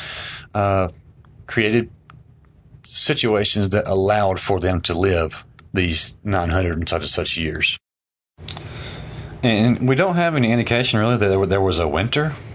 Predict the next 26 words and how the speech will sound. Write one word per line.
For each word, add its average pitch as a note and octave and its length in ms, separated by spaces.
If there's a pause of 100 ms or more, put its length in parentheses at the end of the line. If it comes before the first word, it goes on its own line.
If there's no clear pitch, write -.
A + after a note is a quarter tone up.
(560)
or F2 260
a, D#2 200 (500)
a - 80
fall, A2+ 440 (640)
but - 160
we A2 100
do B2+ 200
have B2+ 260
indication A2 460
back G2+ 180
here A2 280
that G2+ 340
the G2 180
sun, A#2+ 320
moon, A2 160
and G2 100
stars C3 420
were G2+ 200
made G2 300
for F2 540
seasons, G2+ 960 (300)
days, F2 320
and F#2+ 120
years. A2 460 (600)
So G2+ 460 (680)
maybe C#3 440